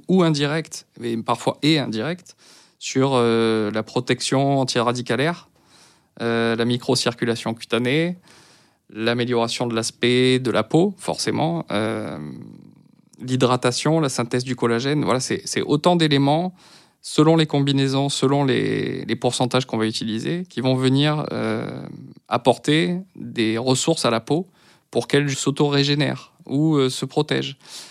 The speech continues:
Et puis, j'ai une expérience, euh, aussi, euh, euh, intéressante là-dedans, c'est que en ayant été le, le directeur des, de, des parfums Caron, on, on avait un produit, euh, qui existe toujours aujourd'hui, qui était, euh, la poudre libre.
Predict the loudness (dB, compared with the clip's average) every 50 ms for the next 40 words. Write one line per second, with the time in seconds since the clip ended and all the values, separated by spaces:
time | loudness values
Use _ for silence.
0 | -20 -20 _ _ _ -4 -4 0 2 4 4 4 4 4 2 2 2 2 2 0
1 | -2 0 0 0 0 2 0 0 -2 -2 -2 0 0 0 0 -2 -2 -4 -4 -6
2 | -6 -6 -6 -4 -2 -2 0 0 0 0 0 -2 -2 -6 -8 -10 -14 -16 -18 -20
3 | -20 _ _ _ -18 -16 -14 -12 -10 -8 -8 -4 0 2 2 2 2 2 0 -2
4 | 0 0 0 0 2 2 2 0 0 -2 -6 -4 -4 -6 -6 -6 -12 -20 _ _
5 | _ _ _ _ -4 0 2 4 4 4 6 6 4 4 2 2 0 0 2 2
6 | 0 0 0 -2 -2 -4 -4 -4 -4 -4 -4 -4 -2 0 0 0 2 2 0 0
7 | 0 -2 -6 -8 -10 -10 -10 -10 -12 -14 -16 -10 -10 -2 -2 -2 -2 0 0 -2
8 | -2 0 0 0 0 0 -2 -4 -4 -6 _ _ -20 -20 -20 -20 -20 -20 -20 _
9 | _ _ _ _ -4 0 0 2 2 0 0 -2 0 2 2 2 4 4 4 4
10 | 4 2 2 2 2 4 4 4 2 4 4 4 4 4 4 2 2 0 -2 -6
11 | -8 -8 -8 -6 -6 -6 -6 -8 -8 0 0 2 4 4 4 4 4 2 0 0
12 | 0 0 0 -2 0 -2 -4 -4 0 0 2 2 2 2 2 0 0 -2 -2 -2
13 | 0 0 0 0 0 -2 -4 -4 -8 -10 -12